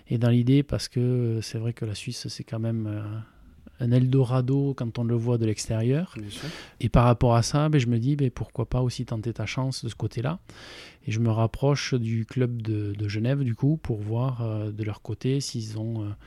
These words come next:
Speaker 1: quelque chose qui pourrait, moi, m-, m'aider pour pouvoir m-, avoir cette transformation, puisque, ben, comme je l'ai expliqué tout à l'heure, on a toujours eu dans l'idée de pouvoir retravailler par la suite. Donc, du coup, ben, euh, je me tourne vers ces personnes-là, mes contacts, euh.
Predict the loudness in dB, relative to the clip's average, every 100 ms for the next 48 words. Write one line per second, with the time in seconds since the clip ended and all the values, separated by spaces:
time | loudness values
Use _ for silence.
0 | -20 -20 -20 -20 -2 0 0 0 2 2
1 | 2 -4 -4 0 2 2 2 2 2 0
2 | 0 0 2 2 4 4 4 2 -6 -2
3 | 0 0 0 0 -4 -8 -8 -2 -2 0
4 | -2 -4 -2 -4 -2 -2 0 -2 -4 -4
5 | -8 -10 -8 -8 -12 -20 -20 -20 _ -8
6 | -6 -6 -8 -8 -10 -10 -10 -10 -8 -8
7 | -10 -12 -14 -14 -18 -20 -16 -12 -8 -4
8 | -2 -2 -2 -2 0 2 0 0 2 2
9 | 4 0 2 2 2 2 2 0 0 -2
10 | -4 -12 -18 -18 -18 -20 -8 2 6 6
11 | 4 2 6 6 8 8 8 6 4 4
12 | 4 2 4 4 4 2 2 2 2 2
13 | 2 2 0 -2 -2 -2 0 -2 -4 -8
14 | -6 -4 -4